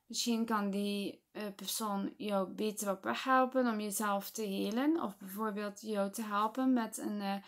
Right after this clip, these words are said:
bepaalde lichamelijke of, eh, mentale klacht.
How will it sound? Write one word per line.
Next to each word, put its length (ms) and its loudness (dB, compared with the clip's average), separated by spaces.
bepaalde 560 6
lichamelijke 1080 4
of, 300 0
eh, 280 0
mentale 600 0
klacht. 580 -2